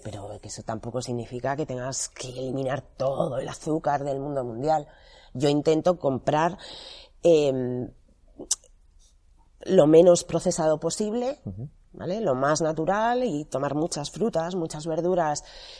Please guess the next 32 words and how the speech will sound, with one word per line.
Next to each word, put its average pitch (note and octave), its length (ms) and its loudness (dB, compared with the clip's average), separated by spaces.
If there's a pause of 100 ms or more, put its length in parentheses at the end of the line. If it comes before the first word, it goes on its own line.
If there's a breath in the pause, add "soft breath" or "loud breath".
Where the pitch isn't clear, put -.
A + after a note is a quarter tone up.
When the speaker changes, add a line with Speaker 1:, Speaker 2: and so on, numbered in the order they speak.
(120)
Speaker 1:
eh, C3+ 260 0
que C3+ 100 2
es - 60 -2
carísimo, C3 480 0
porque - 180 -6
al B2 60 -6
final B2 240 -2
cuando, C3 380 0
a C3+ 80 0
día C3+ 160 6
de D3 120 6
hoy, E3+ 100 6
cuando A#2+ 240 -4
buscas C3+ 440 -6
una C3+ 360 -8
comida C#3+ 320 -4
que B2+ 60 -4
esté, - 400 -4
eh, C#3 220 -4
sin C#3 380 -4
procesar C3 540 -4
absolutamente C#3+ 640 -4
nada, D#3 260 2
sin C#3 180 -6
aditivos, C#3+ 520 0
sin C#3 280 -6 (360 loud breath)
conservantes D3 580 -2
y F3 60 -2
demás, D#3+ 480 -2
es C#3 260 -4
muy D3 300 -4
caro. E3 340 0